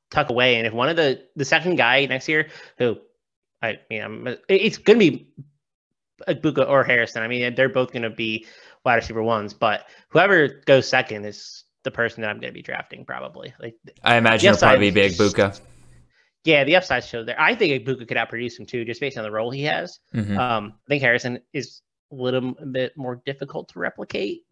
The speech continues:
Speaker 1: but still both are gonna be wide receiver one. So just something that I'm gonna be doing. I'm,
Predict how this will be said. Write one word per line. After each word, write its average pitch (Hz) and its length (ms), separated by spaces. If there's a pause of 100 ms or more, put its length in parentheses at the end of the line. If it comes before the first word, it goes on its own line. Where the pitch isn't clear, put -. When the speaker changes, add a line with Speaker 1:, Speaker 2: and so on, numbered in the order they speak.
Speaker 1:
but 117 240 (480)
still 135 520 (220)
both 107 300
are 101 240
gonna 113 120
be 120 160 (120)
wide 123 140
receiver 123 240
one. 131 220
So 127 280 (420)
just 214 160
something 143 220
that 131 80
I'm 123 100
gonna 120 120
be 117 60
doing. 120 240
I'm, 156 160